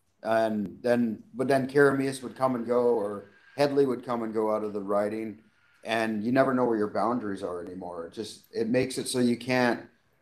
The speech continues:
align at least our issues, you know, together, because we would be, I'd say, a New Democrat, and then Karameas would be in the Liberal or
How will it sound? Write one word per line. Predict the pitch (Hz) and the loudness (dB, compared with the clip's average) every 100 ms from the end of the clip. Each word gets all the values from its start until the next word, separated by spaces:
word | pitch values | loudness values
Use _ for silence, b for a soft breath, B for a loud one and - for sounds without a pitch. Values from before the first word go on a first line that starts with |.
| _ | _
align | 123 117 113 123 127 123 117 104 104 - _ _ _ | 2 4 6 6 4 2 -2 -6 -14 -20 _ _ _
at | 127 | -4
least | 127 123 | 0 6
our | 120 135 | 6 6
issues, | 107 - 101 107 107 - _ _ _ _ - - | 2 -4 -8 -8 -10 -18 _ _ _ _ -20 -14
you | - | -4
know, | 107 101 98 - | 0 0 -2 -6
together, | 117 104 143 104 98 127 - b b _ | -2 6 6 6 0 -6 -12 b b _
because | 117 127 113 | -2 0 0
we | 135 | 0
would | 139 120 | 0 0
be, | 123 120 123 - - _ _ - | -2 -2 -2 -6 -18 _ _ -12
I'd | 113 | -8
say, | 123 117 | -2 0
a | |
New | 117 | 0
Democrat, | 117 117 113 120 110 113 123 - _ _ - | 0 0 0 2 4 4 0 -10 _ _ -4
and | 120 | 0
then | 120 117 110 95 - _ _ _ _ _ _ - | 0 0 -4 -6 -14 _ _ _ _ _ _ -8
Karameas | - 131 123 117 117 113 | 6 8 8 4 0 -2
would | 117 107 | -4 -2
be | 113 113 113 - | -2 0 -2 -4
in | 110 110 107 | -6 -4 -2
the | |
Liberal | 104 127 120 110 113 110 | 0 2 2 0 0 -2
or | 95 95 | -4 -8